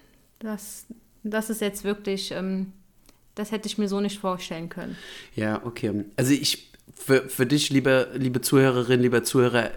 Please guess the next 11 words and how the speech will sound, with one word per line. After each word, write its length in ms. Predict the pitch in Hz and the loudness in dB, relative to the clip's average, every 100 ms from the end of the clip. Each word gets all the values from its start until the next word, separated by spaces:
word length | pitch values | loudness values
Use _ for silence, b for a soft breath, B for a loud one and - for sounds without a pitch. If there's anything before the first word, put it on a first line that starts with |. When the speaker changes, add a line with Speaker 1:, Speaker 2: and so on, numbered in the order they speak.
| - | -8
Speaker 2:
es 180 | - - | -6 2
war, 460 | 117 113 101 - | 6 6 4 -2
äh, 180 | - 107 - _ _ | -10 -10 -12 _ _
es 160 | - - | -6 -2
ist 240 | - - | -4 4
oft 360 | - 135 - - | 8 8 6 -6
so, 200 | - 104 | -2 -2
dass 320 | 101 110 - | 0 -2 2
man 160 | 110 101 | 2 2
am 140 | 101 | 0
Anfang 580 | 113 131 135 131 135 147 | 2 4 4 4 2 2